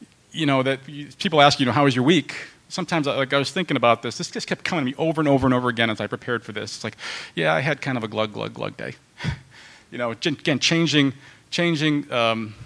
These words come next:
the process. You know, "Yeah, it was hard, but I, I walked it through. I s-, you know, I, I used my coping mechanisms. I,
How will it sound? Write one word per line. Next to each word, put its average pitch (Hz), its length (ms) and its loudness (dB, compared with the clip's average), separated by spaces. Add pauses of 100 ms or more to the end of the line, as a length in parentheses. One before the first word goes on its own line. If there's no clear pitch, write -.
(200)
the - 80 -10
process. 113 580 -2
You 127 40 -8
know, 127 280 -4
"Yeah, 147 200 2
it 143 80 0
was 180 120 -6
hard, 139 360 -2 (520)
but 127 100 -6
I, 127 240 0 (180)
I 120 100 0
walked 139 340 0
it 135 80 -10
through. 117 460 -8 (420)
I 123 80 -10
s-, - 200 -14
you 135 80 -8
know, 117 200 -6
I, 117 240 -6 (100)
I 117 80 -6
used 127 420 -4
my 123 140 -2
coping 123 420 -10
mechanisms. 110 680 -12
I, 110 340 -6